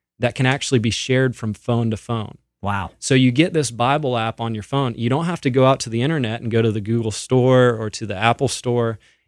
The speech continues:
Speaker 1: You, you just got this thing on your phone from a micro S D card or from the Lightstream. And then you go up to your friend and you say,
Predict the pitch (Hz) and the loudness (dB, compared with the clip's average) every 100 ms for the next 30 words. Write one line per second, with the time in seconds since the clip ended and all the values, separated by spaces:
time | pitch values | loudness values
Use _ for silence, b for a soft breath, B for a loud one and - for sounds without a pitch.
0 | - 123 135 123 120 123 - 127 127 123 | 0 2 2 0 2 2 2 2 2 -2
1 | - 131 120 113 104 - 135 139 - 110 | -2 -2 -2 -4 -4 0 0 0 -2 -4
2 | 107 104 - 110 101 - 127 123 113 113 | -2 -4 -2 -2 -2 -2 -2 0 -2 -2
3 | - 107 104 127 170 - 113 104 120 _ | -8 -10 -6 -6 -6 -8 -10 -12 -14 _
4 | _ _ _ 135 143 143 127 139 139 - | _ _ _ 0 2 2 2 2 0 -2
5 | 117 - 156 170 131 120 - 120 | -6 -2 -4 -2 -4 -6 -8 -10